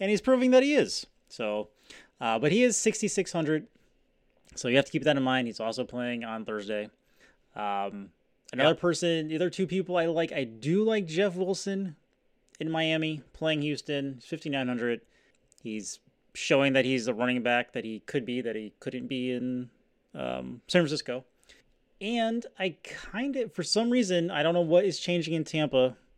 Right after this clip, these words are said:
Speaker 1: other than Tom Brady's giant mess outside of football.
Speaker 2: Mm-hmm.
Speaker 1: Um, I kinda like Rachaad White playing Cleveland for fifty because he's fifty-one hundred.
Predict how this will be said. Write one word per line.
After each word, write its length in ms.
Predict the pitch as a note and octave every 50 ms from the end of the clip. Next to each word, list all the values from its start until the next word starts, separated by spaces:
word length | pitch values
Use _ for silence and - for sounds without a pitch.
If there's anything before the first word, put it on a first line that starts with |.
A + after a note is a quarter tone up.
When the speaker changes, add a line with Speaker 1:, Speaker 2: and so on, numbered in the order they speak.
| _ _ _ _ _ _ _ _ _ _ _ _
Speaker 1:
other 220 | C3+ C3+ C3+ C3 B2+
than 460 | A#2+ B2+ B2 A#2+ A#2+ A#2 A2+ G#2+ - _ _ _ _ _ _ _ _ _ _ _ _ _ _
Tom 260 | - - C3 B2+ B2+
Brady's 460 | A#2+ B2+ A#2+ A#2 A#2+ A#2 G#2 G2 - - _ _
giant 400 | - - A#2+ A#2+ A#2+ A#2 A2 - - _ _ _ _ _ _ _ _ _ _ _
mess 400 | - A#2+ A#2 A#2 A#2 A#2+ - - -
outside 320 | A#2 A2+ - - C3+ A2+
of 80 | A2+ -
football. 400 | D3 B2+ - A#2 A2 G#2+ - - _ _ _ - - - - _ _ -
Speaker 2:
Mm-hmm. 120 | D#3 C#3+ B2+ B2 A#2+ A#2 A2+ A2 G#2+ G2+ G#2+
Speaker 1:
Um, 80 | G2+ - _ _ _ _ _ _ _ _ _ _
I 140 | - D3+ D#3
kinda 400 | - - - - - A3 C4+ D4
like 240 | D4 C#4+ D4 D4 C#4+
Rachaad 540 | C4+ A#3+ - - - A3+ A3+ A3+ A3+ G3+ G3
White 280 | G#3+ A3+ A3+ A3+ G#3+
playing 300 | - - G3 G3 G3 F#3+
Cleveland 500 | F3 - - G#3+ G#3 G3 F#3 G#3 G3+ F#3+
for 80 | E3 F#3
fifty 300 | E3 - G3+ F#3 - -
because 260 | G3 D#3+ D#3+ - F3+ E3
he's 140 | F#3 -
fifty-one 400 | - - G3+ - - G3 F#3 E3+
hundred. 360 | D3+ D#3+ E3+ C#3+ B2 G#2 -